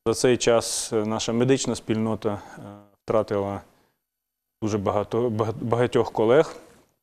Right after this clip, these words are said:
Наші колеги втратили своїх, е, близьких, рідних людей. І, е,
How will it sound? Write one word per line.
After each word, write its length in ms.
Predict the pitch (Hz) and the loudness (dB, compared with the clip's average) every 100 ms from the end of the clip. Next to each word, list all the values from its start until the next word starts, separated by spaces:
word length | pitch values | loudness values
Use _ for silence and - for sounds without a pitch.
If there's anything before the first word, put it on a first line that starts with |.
| _ _ _ _ _ _ _ - | _ _ _ _ _ _ _ -12
Наші 500 | 110 110 104 113 107 - _ _ _ - | -6 -4 -4 -4 -4 -8 _ _ _ 0
колеги 480 | 127 120 139 131 - - - _ _ | 2 6 4 2 -6 -16 -20 _ _
втратили 420 | 117 117 107 104 | 0 0 0 -4
своїх, 460 | - 110 101 - - - | -4 -4 -4 -8 -20 -10
е, 180 | 107 104 | -8 -6
близьких, 480 | 101 104 - 113 | -6 -6 -6 -6
рідних 360 | 107 110 107 - | -4 -4 -4 -8
людей. 360 | 104 104 143 147 - - - _ _ _ _ | -6 0 0 -2 -10 -20 -20 _ _ _ _
І, 240 | 110 110 | -4 0
е, 480 | 107 104 101 98 98 | 0 0 -4 -8 -10